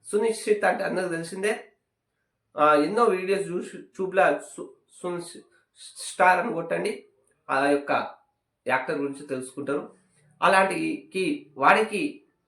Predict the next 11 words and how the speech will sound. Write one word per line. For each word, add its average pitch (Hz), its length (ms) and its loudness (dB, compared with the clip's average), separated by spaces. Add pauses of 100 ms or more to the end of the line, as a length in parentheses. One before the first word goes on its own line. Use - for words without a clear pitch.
(220)
సినిమాలలో 202 580 2
అవకాశాలు 170 540 0
రావడం 165 320 0
కష్టమే, 202 580 -6 (200)
కానీ 220 400 0 (280)
వచ్చింది, 240 720 0 (100)
దాన్ని 151 240 4
నిలబెట్టుకున్నాడని 160 960 -2
చెప్పుకోవచ్చు. 185 580 -4 (320)
ఈ 165 80 -8
సినిమా 226 600 2